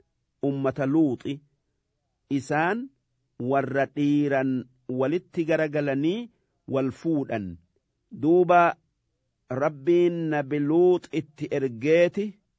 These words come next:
ummata kana waan hamtuu tanarraa dhoowwi je'een. Haa tayuu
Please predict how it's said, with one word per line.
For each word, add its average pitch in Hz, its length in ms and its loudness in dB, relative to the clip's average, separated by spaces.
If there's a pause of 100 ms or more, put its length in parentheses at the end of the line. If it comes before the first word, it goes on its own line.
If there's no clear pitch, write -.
(120)
ummata 151 480 -2
kana 113 320 -4 (540)
waan 165 480 0
hamtuu 165 540 -2
tanarraa 143 640 -2
dhoowwi 131 540 2
je'een. 123 500 -2 (580)
Haa 139 260 2
tayuu 160 540 0